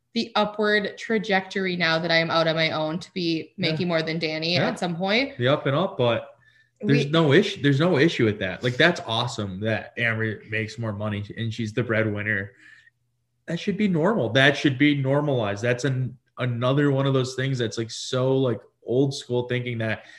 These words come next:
Speaker 2: the man has to make more money than, no, it's not like that.
Speaker 1: I also have no goal to make more money than Danny. In my mind, like, the more money we collectively make, the more money we collectively make.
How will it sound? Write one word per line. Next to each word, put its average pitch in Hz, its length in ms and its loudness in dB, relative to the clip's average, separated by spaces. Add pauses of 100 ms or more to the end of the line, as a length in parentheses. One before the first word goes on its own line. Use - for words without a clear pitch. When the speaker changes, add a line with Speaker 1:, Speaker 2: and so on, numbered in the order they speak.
(200)
Speaker 2:
the 131 120 4
man 110 480 -2
has 110 300 -4
to 117 100 -4
make 113 240 -2
more 113 180 -2
money 107 320 -2
than, 104 220 -4 (880)
no, 110 380 -2
it's 98 180 -6
not 95 220 -6
like - 220 -16
that. - 240 -18 (100)
Speaker 1:
I 269 100 6
also 285 240 2
have 403 300 -2
no 208 720 4 (140)
goal 185 340 2
to 277 120 -4
make 277 200 0
more 294 140 2
money 302 200 0
than 311 180 0
Danny. 330 380 0
In 240 140 0
my 226 220 4
mind, 208 440 4
like, 196 300 0 (240)
the 226 120 4
more 226 220 8
money 233 280 4
we 214 140 2
collectively 196 640 2
make, 170 440 0
the 202 80 0
more 196 200 2
money 185 260 2
we 175 140 0
collectively 165 640 -4
make. - 380 -10